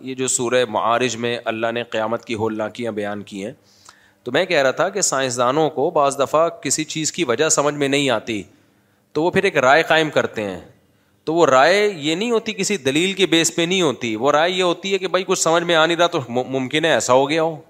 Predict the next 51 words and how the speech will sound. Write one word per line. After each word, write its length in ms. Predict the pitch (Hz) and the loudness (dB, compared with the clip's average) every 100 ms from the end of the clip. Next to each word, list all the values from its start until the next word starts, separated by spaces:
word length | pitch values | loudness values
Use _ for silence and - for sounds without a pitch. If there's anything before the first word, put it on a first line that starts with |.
| _ _ _ _ _ _ - | _ _ _ _ _ _ -2
جیسے 280 | 131 135 | 0 2
میں 120 | 151 160 | 4 4
نے 80 | |
بتایا 400 | 160 151 151 165 | 4 4 4 4
کہ 140 | 165 165 | 2 0
جنگل 360 | 123 135 151 | 0 0 0
میں 100 | 156 | -2
کوئی 200 | 156 160 | -2 -2
شخص 260 | 143 151 - | 0 0 0
پیدا 260 | 117 113 151 | -2 2 4
ہوا 260 | 175 180 | 6 4
اور 1040 | 131 - - - _ _ _ _ _ - 123 | 4 0 -14 -20 _ _ _ _ _ -8 -4
جنگل 360 | 110 127 156 | -2 0 0
ہی 120 | 147 160 | 0 0
میں 340 | 160 156 117 | 0 0 0
رہا، 240 | 120 120 | 2 4
اس 200 | 165 156 | 4 2
کو 100 | - | -2
پتہ 200 | 156 143 | -2 0
ہی 100 | 156 | 0
نہیں 120 | 170 165 | -2 -2
کہ 80 | |
میرے 180 | 160 147 | 0 0
ماں 160 | 143 131 | 2 4
باپ 260 | 131 139 | 4 2
مجھے 140 | 139 139 | 0 -2
یہاں 200 | 131 127 | 0 2
پیدا 260 | 127 120 | 2 0
کر 140 | 127 123 | 0 -2
کے 120 | 127 | -4
چلے 280 | 123 117 131 | -4 -2 0
گئے 140 | 127 | -2
ہیں، 160 | 127 123 | -2 -4
اب 160 | 117 | -4
اس 100 | 180 | -4
کو 120 | - 196 | 0 2
سمجھ 240 | 180 190 | 2 2
میں 120 | 190 | 2
نہیں 140 | 185 180 | 2 4
آئے 140 | 180 | 4
گا 60 | 185 | 4
میں 120 | 185 | 4
کیسے 360 | 175 151 170 | 4 2 4
آیا، 200 | 147 123 | 2 2
تو 120 | 127 160 | 0 0
کوئی 200 | 190 196 | 2 4
رائے 180 | 170 | 4
قائم 240 | 190 190 202 | 6 2 2
کرے 240 | 190 214 | 4 4
گا 80 | 156 | 4
نا۔ 120 | 135 | 2